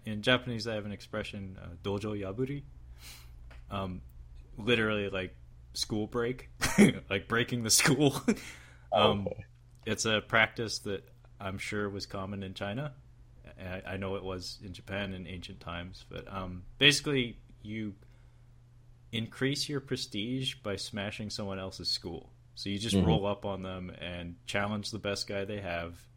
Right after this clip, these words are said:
Speaker 1: beat the shit out of him, and then steal that school's students. So that's his plan. He decides to roll into town. He's obviously not coming from means. So he shows up and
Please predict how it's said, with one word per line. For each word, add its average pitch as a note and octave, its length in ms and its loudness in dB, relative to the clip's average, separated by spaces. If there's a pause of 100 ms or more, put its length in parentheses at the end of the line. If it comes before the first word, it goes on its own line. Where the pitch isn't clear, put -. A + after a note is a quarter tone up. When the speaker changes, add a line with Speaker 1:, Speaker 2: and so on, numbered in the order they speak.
Speaker 1:
beat F#2+ 180 -4
the G#2+ 60 -4
shit F#2 260 -2
out F2 140 -2
of F2 120 -6
him, F2 220 -8
and F2+ 160 -6
then F#2 140 -4
steal G2+ 560 -2
that F2+ 160 -6
school's G2+ 340 -6
students. B2+ 560 -6 (760)
So A2+ 120 0
that's C3+ 220 6
his C3 120 4
plan. G2+ 300 2 (220)
He G2+ 100 -6
decides G#2 400 0
to G#2 80 -6
roll A2 220 0
into G#2+ 160 -4
town. F#2 480 -4
He's G2 260 -6
obviously G2+ 720 0 (120)
not G2+ 300 -2
coming G2 320 -4
from F2+ 340 -6
means. F#2 580 -6 (840)
So G2 280 0
he B2 180 2
shows C#3+ 280 6
up A#2+ 240 4
and G2+ 400 -8